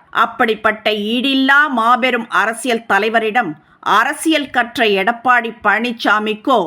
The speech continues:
கூட்டணி பற்றிய எந்த குழப்பமும் இல்லை. அவர் சிறுபான்மை பெரும்பான்மை என்ற எந்த பேதமும் இல்லாமல், மக்களின் நலன் ஒன்றை மட்டுமே குறிக்கோளாக கொண்டு செயல்பட்டு வருகிறார். வந்தாரை வாழ வைக்கும் தமிழகம் போல,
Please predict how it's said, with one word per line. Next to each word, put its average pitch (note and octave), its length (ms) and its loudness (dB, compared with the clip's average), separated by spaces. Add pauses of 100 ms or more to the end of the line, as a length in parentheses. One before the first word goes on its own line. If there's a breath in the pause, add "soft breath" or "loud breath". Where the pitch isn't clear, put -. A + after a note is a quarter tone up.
(260 soft breath)
கூட்டணி E4+ 500 0
பற்றிய B3+ 500 0
எந்த A3+ 460 0
குழப்பமும் C4 640 0
இல்லை. F#3+ 460 -2
அவர் G#3 320 0
சிறுபான்மை C4+ 760 0
பெரும்பான்மை B3+ 680 2 (100)
என்ற A3 280 -2
எந்த A#3+ 400 2
பேதமும் B3 580 2
இல்லாமல், A3+ 600 0 (340 soft breath)
மக்களின் C4+ 840 0
நலன் A#3+ 440 0
ஒன்றை A#3+ 400 2
மட்டுமே C#4+ 640 0
குறிக்கோளாக B3+ 880 0
கொண்டு A#3 340 0
செயல்பட்டு G#3 540 -2
வருகிறார். G3 600 2 (340 soft breath)
வந்தாரை B3+ 680 2
வாழ A3+ 360 2
வைக்கும் B3 420 -4
தமிழகம் A#3 600 2
போல, A3+ 220 2